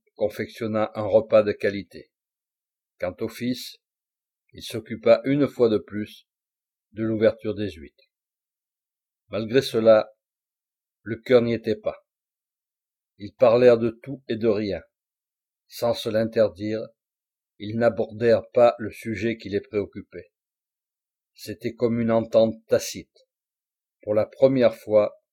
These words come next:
le réveillon de Noël se déroulait en l'absence d'un des piliers de la famille. Triste moment que ce silence,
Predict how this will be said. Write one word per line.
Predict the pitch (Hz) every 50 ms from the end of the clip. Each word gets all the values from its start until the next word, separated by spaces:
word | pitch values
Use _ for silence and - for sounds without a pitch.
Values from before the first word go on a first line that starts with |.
| _ _
le | - 95 98
réveillon | 92 110 117 110 117 117 117 113 107
de | 107 104 110
Noël | 110 120 117 107 98 92 90 92 95 - _ _ _ _ _ _ _ _ _
se | - - - 110
déroulait | 104 120 123 104 107 117 117 110 110 113 110 - -
en | 110 107 110
l'absence | 113 113 113 - - - 123 113 110 110 - - -
d'un | 98 101 110 107 104
des | 104 104
piliers | 101 - 110 104 101 104 107 98
de | 92
la | 98 95
famille. | - - 104 87 82 71 - - _ _ _ _ _ _ _ _ _ _ _ _ _ _ _ _ _ _ _ _ _ _ _ _
Triste | - - 131 127 - - -
moment | 120 113 117 110 104 104 101 101 101 - _ _ _ _ _ _ _ _ _ _ _ _
que | - -
ce | 104 - - 117
silence, | 113 - - 127 113 110 107 101 104 101 - - -